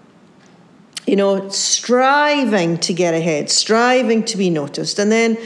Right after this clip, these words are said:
it's like Jesus comes and said, "You know, <laughs> you're, you're, you're all assuming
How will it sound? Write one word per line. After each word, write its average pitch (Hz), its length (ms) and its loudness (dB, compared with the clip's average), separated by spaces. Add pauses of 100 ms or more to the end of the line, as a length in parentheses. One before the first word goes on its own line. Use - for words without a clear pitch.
(220)
it's 214 160 -2
like 226 200 2
Jesus 226 340 0
comes 233 320 0
and 226 100 2
said, 233 260 0
"You 302 100 0
know, 349 380 -2 (440)
<laughs> - 0 - (1120)
you're, 254 220 0
you're, 254 240 -2
you're 254 260 2
all 370 220 0
assuming 185 880 0